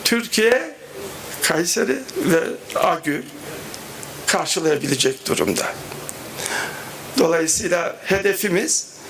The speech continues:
mezun ettiğiniz öğrencileri dünyanın her tarafında çalışabilme özgüveni olan ve yarışabilecek seviyede mezun etmek. Bunun için de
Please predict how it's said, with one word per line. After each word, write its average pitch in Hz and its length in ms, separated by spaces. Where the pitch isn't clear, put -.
mezun 190 420
ettiğiniz 147 800
öğrencileri 151 840
dünyanın 220 360
her 185 320
tarafında 135 680
çalışabilme 185 760
özgüveni 190 800
olan 151 400
ve 180 280
yarışabilecek 165 1040
seviyede 160 560
mezun 143 380
etmek. - 580
Bunun 240 240
için 143 340
de 180 220